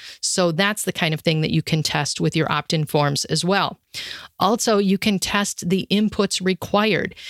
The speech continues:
If you have opt-in forms that require, for example, a first and last name plus an email address,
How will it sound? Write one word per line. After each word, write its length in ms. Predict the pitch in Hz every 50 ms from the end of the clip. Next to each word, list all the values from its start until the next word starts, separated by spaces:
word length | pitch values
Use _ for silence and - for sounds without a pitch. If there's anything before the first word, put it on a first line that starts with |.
| - - -
If 160 | - 175 -
you 100 | 208 233
have 140 | 247 214 185 -
opt-in 380 | 180 196 208 - - 208 196 170
forms 400 | - - 196 196 190 185 175 -
that 140 | 160 127
require, 500 | 165 185 170 - - - 180 175 175 175
for 160 | 170 - 185 165
example, 520 | 165 147 - 180 175 175 165 - 170 -
a 80 | - 160
first 340 | - - 190 190 175 - -
and 100 | 180 170
last 300 | 170 165 170 165 - -
name 220 | 190 180 180 175 170
plus 280 | - - - - -
an 120 | - - -
email 320 | - 185 202 214 214 220
address, 480 | 226 226 233 226 247 262 269 254 -